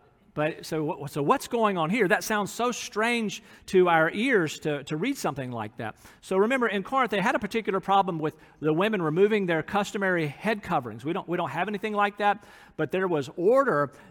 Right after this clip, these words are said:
that God had, had designed for men and women, in, in first century Corinth, they had a head covering that signified their marital status, their submission to their husbands, and all that.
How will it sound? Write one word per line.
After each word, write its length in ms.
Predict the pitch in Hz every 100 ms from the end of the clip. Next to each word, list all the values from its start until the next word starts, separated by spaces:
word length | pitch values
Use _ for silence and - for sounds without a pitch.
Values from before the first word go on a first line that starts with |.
| -
that 140 | 156
God 280 | 151 180 208
had, 240 | 185 147
had 340 | 147 151 135 123
designed 540 | 147 156 220 208 160
for 140 | 143
men 220 | 139 165 220
and 200 | 220 180
women, 400 | 156 139 170 262 - - _
in, 220 | 165 156 -
in 220 | 175 151
first 260 | 214 214
century 240 | - 185 160
Corinth, 220 | 226 226
they 100 | 180
had 160 | 175 160
a 60 |
head 240 | 139 233 240
covering 300 | 202 175 156
that 120 | 160
signified 680 | - 262 247 - 151 151 147 -
their 120 | 156 143
marital 400 | 147 185 214 202
status, 560 | - 196 196 196 185 - _
their 200 | 127 151
submission 640 | 147 147 143 190 - 214
to 160 | 185 175
their 180 | 147 139
husbands, 580 | - 220 208 220 202 156
and 120 | 147
all 160 | 175 175
that. 240 | 151 151